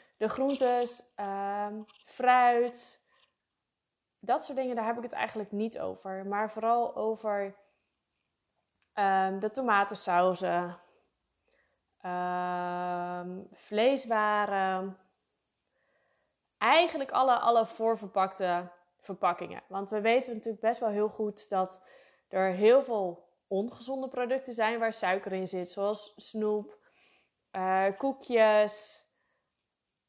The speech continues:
nou, g-, ei, noem, noem maar op. Eh, maar vergis je niet dat suiker in zoveel, eh, meer producten zit dan alleen maar in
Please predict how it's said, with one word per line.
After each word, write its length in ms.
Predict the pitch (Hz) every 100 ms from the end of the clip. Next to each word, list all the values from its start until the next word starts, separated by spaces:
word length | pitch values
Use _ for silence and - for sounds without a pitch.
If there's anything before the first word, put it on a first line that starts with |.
| _ -
nou, 380 | 170 98 -
g-, 280 | - - - _ _ _
ei, 520 | - 185 226 247 240 -
noem, 500 | 190 220 262 247 -
noem 220 | 196 220 254
maar 240 | 208 196
op. 300 | 285 - - - - _ _ _ _
Eh, 580 | 220 220 226 220 220 226 -
maar 580 | 226 220 220 226 226 -
vergis 440 | - 220 - 320 -
je 120 | 254
niet 400 | 247 254 240 214
dat 220 | 226 226
suiker 540 | - 233 262 262 233 226
in 280 | 220 214 -
zoveel, 1080 | 208 - 226 294 285 254 247 240 226 226 - _ _ _ _ _
eh, 220 | 190 196
meer 440 | 190 196 247 311 302
producten 520 | 240 233 262 262 220
zit 380 | 233 220 - 208
dan 240 | 214 226
alleen 460 | 202 202 226 254 226
maar 420 | 208 202 208 -
in 480 | 202 202 202 196